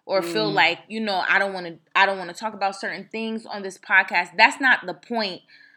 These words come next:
Speaker 1: That episode just didn't sound clean to me. So when I, I'm telling you guys, when I, 'cause I edit every single episode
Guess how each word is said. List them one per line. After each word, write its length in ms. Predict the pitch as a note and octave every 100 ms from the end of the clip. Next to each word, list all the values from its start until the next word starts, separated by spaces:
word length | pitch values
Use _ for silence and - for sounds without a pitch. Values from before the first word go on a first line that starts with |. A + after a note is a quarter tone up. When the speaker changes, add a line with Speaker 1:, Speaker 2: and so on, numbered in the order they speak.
| _ _ _ _ _
Speaker 1:
That 300 | F3+ C4+ D#4
episode 500 | C4 C4 C#4 - B3+
just 200 | G3 F#3
didn't 280 | D#3+ G#3 G#3
sound 340 | - F3+ F#3 -
clean 460 | - B3 B3+ B3 A3+ -
to 60 | F3+
me. 340 | D3+ F2 - _ _ _ _
So 340 | - C4+ A#3+
when 240 | A3 A3+ G#3+
I, 60 | - A#2+ - -
I'm 200 | A3 A3+
telling 320 | A#3 B3+ B3+
you 80 | A3
guys, 260 | F#3+ F3+ F#3
when 160 | F#3
I, 120 | F3+ E3+
'cause 200 | A3 F#3+
I 100 | F3 G3
edit 320 | A3+ C4 -
every 240 | G3 F#3 A3
single 360 | A#3 A3+ - -
episode 640 | G3+ F3 - D#3 D#3 G3